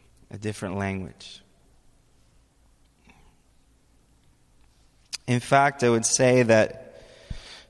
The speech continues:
not only is it not about exercising our will, but I, I think, in fact, ultimately, when we come to the disciplines, it's not about first and foremost making ourselves better.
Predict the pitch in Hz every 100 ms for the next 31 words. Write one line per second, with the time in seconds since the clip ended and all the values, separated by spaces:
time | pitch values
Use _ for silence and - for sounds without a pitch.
0 | - 123 143 156 160 147 120 127 135 135
1 | 117 120 117 - - - 113 120 - 135
2 | - 120 117 113 117 95 104 104 107 110
3 | 110 98 107 110 - - - _ _ _
4 | _ _ _ 117 117 120 127 110 123 143
5 | 143 - - 117 117 - 123 117 - -
6 | 117 120 127 110 110 113 110 107 107 -
7 | - _ 107 113 127 143 131 127 117 113
8 | 107 143 135 - 123 117 113 - 123 139
9 | 135 120 117 - - 131 135 135 - 120
10 | 113 - 123 123 110 - 110 107 - 104
11 | 101 - 101 95 98 107 92